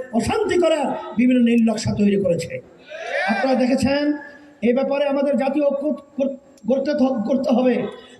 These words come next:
জাতীয় ঐক্য গড়ে তুলতে হবে। আগে হুব্বুল ওয়াতানের ইমান, ইমান দেশের আন্তরিকতা, মহব্বত এবং দেশের প্রতি আন্তরিকতা থাকে ইমানের একটা অংশ। আমরা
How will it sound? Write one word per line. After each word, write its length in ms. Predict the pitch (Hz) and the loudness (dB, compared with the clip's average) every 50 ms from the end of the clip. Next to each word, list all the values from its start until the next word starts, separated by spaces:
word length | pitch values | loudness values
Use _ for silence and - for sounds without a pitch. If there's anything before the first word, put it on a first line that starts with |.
| 170 165 | -6 -4
জাতীয় 280 | 254 262 277 302 311 311 302 302 | -4 -2 0 0 2 2 4 2
ঐক্য 160 | 302 294 - 311 262 | 2 0 0 -2 0
গড়ে 160 | 311 320 320 - 330 | 0 0 0 0 0
তুলতে 220 | 320 - 330 330 311 | 0 0 0 2 2
হবে। 200 | 320 339 349 320 294 - - - - - - - - - - - - - - - 196 226 | 4 4 4 4 2 2 0 -4 -6 -8 -10 -12 -14 -20 -20 -20 -20 -20 -16 -6 -4 0
আগে 160 | 277 254 330 330 320 - | 2 4 4 4 2 2
হুব্বুল 300 | - 339 349 320 330 330 | 0 0 0 2 2 2
ওয়াতানের 580 | 330 320 330 330 330 349 349 339 330 320 330 349 330 | 2 4 2 2 2 2 4 4 4 4 4 4 2
ইমান, 320 | 320 339 339 349 359 359 359 349 247 202 - - - - - - - - - - - - - - - - - - - _ - | 2 2 0 0 0 2 2 2 2 2 0 -4 -6 -10 -12 -12 -12 -14 -18 -20 -20 -20 -20 -20 -20 -20 -20 -20 -10 _ 0
ইমান 380 | 240 285 311 320 339 359 381 381 - - - 214 214 | 2 2 4 2 2 2 0 0 0 -2 -2 -2 0
দেশের 400 | 294 320 - - 320 339 339 320 320 320 - - - - - - - - - - - - 240 | 0 0 2 2 0 2 2 0 0 -2 -6 -8 -10 -12 -16 -20 -20 -20 -20 -20 -8 -4 -2
আন্তরিকতা, 540 | 277 247 - 302 294 285 208 269 277 269 254 220 - - - | -2 -2 -2 0 -2 0 0 0 0 0 -2 -2 -2 0 0
মহব্বত 520 | 254 - 320 - - - 302 285 262 208 180 - - - - - - - - - 226 | 0 0 0 0 0 0 0 0 0 -2 -4 -6 -8 -10 -12 -14 -20 -20 -6 -2 0
এবং 140 | 262 277 277 254 208 170 - - - - - - - - - - 254 | 0 2 2 0 0 -2 -6 -10 -16 -20 -20 -20 -20 -20 -6 -2 -2
দেশের 280 | 269 - 311 311 320 247 - 247 | -2 0 0 0 0 0 -2 -2
প্রতি 320 | 277 285 - 294 277 262 233 - - - - - - _ _ _ _ _ _ _ _ | -2 -2 -2 0 0 0 0 0 -2 -10 -18 -20 -20 _ _ _ _ _ _ _ _
আন্তরিকতা 560 | 220 247 233 208 - 320 349 349 320 277 - 202 214 | 0 0 0 0 0 0 0 0 0 0 0 -2 -2
থাকে 160 | 240 233 247 226 220 | 0 0 2 2 2
ইমানের 260 | 233 240 233 233 220 | 2 2 2 0 0
একটা 120 | 202 - - - 320 | -2 -2 0 0 0
অংশ। 160 | 349 247 - 254 285 254 196 - - - - - - - - - - - - - - | 0 0 2 4 4 4 4 2 0 -2 -4 -6 -6 -10 -14 -18 -20 -20 -18 -6 -2
আমরা 160 | 220 240 254 | 2 2 2